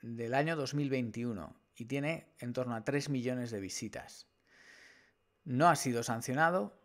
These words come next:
no ha pasado nada. Tres millones y pico de personas han visto cómo se jugaba y se hacía mal uso de los objetos sagrados. ¿Vale?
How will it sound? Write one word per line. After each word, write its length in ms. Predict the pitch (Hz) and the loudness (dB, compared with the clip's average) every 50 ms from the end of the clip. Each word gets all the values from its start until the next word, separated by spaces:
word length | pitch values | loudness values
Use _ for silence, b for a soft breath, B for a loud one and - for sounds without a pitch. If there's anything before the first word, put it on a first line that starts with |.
| _ _ _ _ _ - | _ _ _ _ _ -6
no 120 | - 139 139 | -2 0 0
ha 80 | 127 | 2
pasado 440 | 107 113 110 - - 113 107 107 110 | 2 0 -2 -2 -4 -4 -4 -2 0
nada. 500 | 123 151 165 160 165 180 202 233 - - _ _ _ _ - | 4 4 4 4 4 2 0 -2 -8 -14 _ _ _ _ -2
Tres 260 | - 143 151 135 - | 2 2 2 2 2
millones 400 | 135 127 123 135 131 123 120 - | 0 -2 0 0 -2 -2 -4 -6
y 60 | 123 | -6
pico 260 | 120 131 127 - 120 | -4 -4 -4 -2 -2
de 80 | 113 110 | -4 -2
personas 480 | - 117 113 - 135 131 131 135 139 | -4 -6 -6 -4 -4 -4 -4 -4 -4
han 100 | 135 107 | -4 -4
visto 380 | 110 127 127 - - 135 131 131 | -4 -4 -4 -2 0 -2 -2 0
cómo 320 | - 143 127 131 135 135 | -2 -4 -2 -2 -2 -4
se 180 | 131 - - 131 | -4 -6 -6 -8
jugaba 760 | 120 - - 113 117 123 135 139 135 135 139 156 175 - B B B B B B B B | -8 -6 -6 -4 0 2 4 4 6 6 4 2 2 -2 B B B B B B B B
y 320 | B - 120 123 - - - - | B -6 -4 -4 -4 -4 -6 -8
se 120 | - 131 | -6 -6
hacía 340 | 110 - - 135 135 123 - | -6 -2 2 2 2 2 2
mal 280 | 92 135 143 147 135 | 0 2 2 2 2
uso 380 | 131 127 127 - - 139 139 131 - - | 2 -2 -2 0 0 0 0 0 -2 -6
de 160 | 127 127 123 | -4 -2 0
los 260 | 127 127 - - - - | 0 -2 -2 -6 -8 -8
objetos 680 | 117 117 107 - - 127 123 123 135 135 131 - - _ _ - | -8 -8 -6 -6 -4 -4 -2 0 0 -2 -2 -6 -12 _ _ -16
sagrados. 880 | - - - - 107 104 104 110 110 104 92 80 78 78 - - - _ _ _ _ _ _ _ _ _ _ _ _ _ _ _ _ _ _ _ _ _ _ _ - | -12 -8 -2 -2 -2 0 0 0 0 0 0 -2 -8 -12 -14 -20 -20 _ _ _ _ _ _ _ _ _ _ _ _ _ _ _ _ _ _ _ _ _ _ _ -12
¿Vale? 400 | - 117 113 131 151 190 214 208 | -4 -2 0 0 0 0 -2 -6